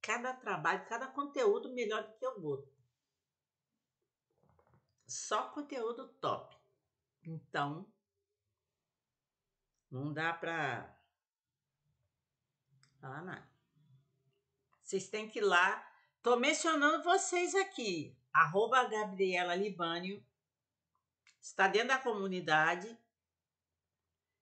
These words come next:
Seu vídeo é o de número cinco, tá? Arroba Nilda de Jesus. Seu vídeo é o de número quatro. Está aqui.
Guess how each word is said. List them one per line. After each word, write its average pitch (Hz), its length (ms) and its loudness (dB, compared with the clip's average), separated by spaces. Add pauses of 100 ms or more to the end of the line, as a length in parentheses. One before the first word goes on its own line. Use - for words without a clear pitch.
Seu 233 260 0
vídeo 233 300 0
é 220 40 6
o 214 140 6
de 202 160 -2
número 190 380 -2
cinco, 196 640 -8 (760)
tá? 107 420 -6 (1300)
Arroba 240 480 8
Nilda 233 420 2
de 190 540 0
Jesus. 214 920 0 (920)
Seu 240 280 4
vídeo 214 460 -4
é 190 100 4
o 202 60 6
de 202 140 0
número 190 340 0 (160)
quatro. 190 560 6 (1120)
Está 165 340 0
aqui. 165 500 -10